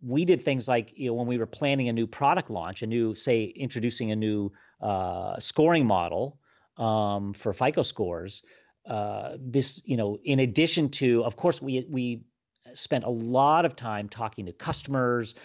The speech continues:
about what they needed as we designed these new models, but we also began talking to the government relations team and saying, "Look, how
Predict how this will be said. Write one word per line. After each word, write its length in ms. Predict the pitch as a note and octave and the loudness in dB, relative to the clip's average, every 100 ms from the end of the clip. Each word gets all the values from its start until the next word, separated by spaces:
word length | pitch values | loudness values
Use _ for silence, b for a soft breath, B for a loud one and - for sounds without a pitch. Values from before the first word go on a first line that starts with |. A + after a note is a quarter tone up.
| B - | B -6
about 360 | A2 A2 G#2 | 0 2 2
what 260 | A2 C3+ C#3 | 2 2 4
they 140 | C3 | 2
needed 400 | B2 A#2+ A#2 A#2 | 2 2 2 2
as 200 | G#2 G#2 | 2 0
we 180 | G#2+ G#2+ | -2 -2
designed 580 | F#2+ G#2+ F#2+ B2 B2+ A#2+ | -2 -2 2 4 4 2
these 180 | G#2+ G#2 | 0 -4
new 120 | G2 | -4
models, 600 | B2 D3+ C#3+ F2+ G#2 - B B - | 0 2 2 0 -4 -10 B B -2
but 80 | C3+ | 4
we 160 | C#3+ | 4
also 360 | C3+ F3+ G3+ E3 | 6 4 6 2
began 640 | B2+ A2+ C3 B2+ B2 A#2+ | 0 -2 -2 0 0 -2
talking 640 | - C3+ C3+ C3 A#2+ A2+ A#2 _ | -2 -2 -2 -2 -2 -4 -8 _
to 440 | - - B2 A#2+ A#2 | -6 0 2 2 2
the 80 | A2+ | 2
government 320 | C3 C3 G#2 | 4 2 2
relations 400 | A#2+ G#3 A3 - | 4 4 2 -4
team 180 | C3 A2 | -4 -4
and 100 | A2 | -2
saying, 200 | B2+ A#2+ | -2 -2
"Look, 120 | A2 | -4
how 380 | - D3 G3 | -2 2 4